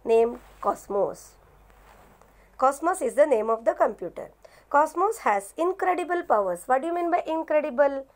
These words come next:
Extraordinary, impossible to believe.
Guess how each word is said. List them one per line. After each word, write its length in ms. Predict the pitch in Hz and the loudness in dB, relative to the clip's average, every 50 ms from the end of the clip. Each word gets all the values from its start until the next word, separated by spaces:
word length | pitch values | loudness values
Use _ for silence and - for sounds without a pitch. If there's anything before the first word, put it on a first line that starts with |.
| _ _ _ _ _ | _ _ _ _ _
Extraordinary, 1040 | - 220 - - - - 277 269 - - 233 220 208 214 208 208 202 202 214 233 - - _ | -6 -6 -6 -8 -2 0 2 2 2 2 0 -2 -2 -2 -4 -4 -6 -6 -8 -10 -14 -12 _
impossible 720 | 277 302 320 320 320 302 285 285 294 - 262 240 294 294 285 - | -6 -6 -4 -2 0 0 0 0 -2 -4 0 0 0 0 0 0
to 200 | - 370 453 494 - _ _ _ _ - 202 196 | 2 4 4 4 2 _ _ _ _ -20 -10 -4
believe. 380 | 190 202 190 160 151 160 160 | -2 0 0 -2 -4 -10 -14